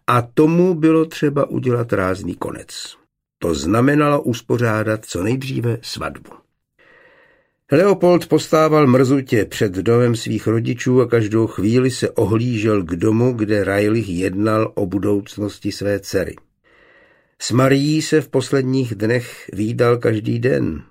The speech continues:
Sedávali u pece, povídali si, někdy si spolu zaspívali, oba měli pěkné hlasy. Ale víc než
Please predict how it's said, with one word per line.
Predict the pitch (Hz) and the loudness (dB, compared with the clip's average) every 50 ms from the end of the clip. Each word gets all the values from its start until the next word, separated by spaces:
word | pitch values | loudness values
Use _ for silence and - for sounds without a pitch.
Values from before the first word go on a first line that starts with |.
| _ _ | _ _
Sedávali | - - - 107 95 87 95 92 92 82 82 82 92 - | -12 -6 -4 -4 -2 -2 -2 -2 -2 -4 -4 -6 -6 -4
u | 127 127 | -4 -4
pece, | 123 131 120 117 - 117 101 | -4 -4 -6 -4 -4 -6 -6
povídali | - 95 101 104 107 113 113 107 104 101 107 104 | -4 -4 -4 -4 -4 -4 -2 0 0 0 0 -4
si, | - - 110 104 104 113 - _ _ _ _ - - - - - - | -4 -6 -6 -6 -8 -8 -14 _ _ _ _ -20 -20 -20 -20 -8 0
někdy | - 123 123 113 117 123 117 | 2 2 4 4 4 2 2
si | - - 107 | 0 -2 -4
spolu | 95 - - - 95 92 87 | -6 -6 -6 -4 -4 -4 -2
zaspívali, | 82 104 110 - - - - 135 131 123 113 120 117 117 120 120 120 - - | -2 -2 -2 -4 -6 -8 -4 -4 -2 2 2 4 4 4 2 0 -2 -6 -10
oba | - - 80 80 - | -14 -12 -12 -12 -12
měli | 85 87 87 85 85 | -12 -12 -12 -12 -12
pěkné | - - 90 87 - 90 90 87 | -10 -10 -12 -12 -12 -12 -12 -10
hlasy. | - - 113 113 110 - - 90 80 - _ _ _ _ _ _ _ _ _ _ _ _ _ _ _ - | -6 -4 -4 -4 -4 -6 -10 -14 -16 -20 _ _ _ _ _ _ _ _ _ _ _ _ _ _ _ -2
Ale | 117 113 120 127 | 2 4 4 4
víc | 139 190 196 196 - | 4 2 0 0 0
než | 202 190 160 - - - - - | 2 2 2 2 0 -6 -8 -10